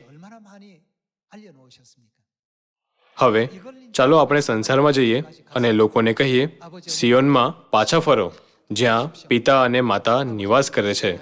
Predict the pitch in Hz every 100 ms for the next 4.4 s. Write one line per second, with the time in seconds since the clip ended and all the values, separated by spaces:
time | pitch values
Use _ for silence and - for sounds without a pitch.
0 | - - 135 151 156 131 131 131 110 117
1 | 131 - 113 107 98 107 151 139 156 _
2 | _ - - 120 117 107 123 113 151 -
3 | - 135 170 165 135 120 123 131 101 -
4 | 113 - 110